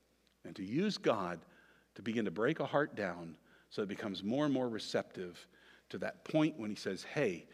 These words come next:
I'm Jesus. Are you seeing me?" Isn't it amazing that he lets us partner together with him in that? Let's pray. Father, <clears throat> thank you so much for your word. It is so rich.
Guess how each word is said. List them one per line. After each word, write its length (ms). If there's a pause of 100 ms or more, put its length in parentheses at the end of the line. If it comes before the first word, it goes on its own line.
(220)
I'm 200
Jesus. 680 (220)
Are 60
you 120
seeing 420
me?" 300 (1000)
Isn't 180
it 60
amazing 600
that 140
he 80
lets 300
us 100
partner 380
together 400
with 240
him 260 (300)
in 160
that? 180
Let's 160
pray. 300 (1300)
Father, 560 (220)
<clears throat> 320
thank 220
you 60
so 240
much 360
for 160
your 120
word. 560
It 100
is 120
so 320
rich. 580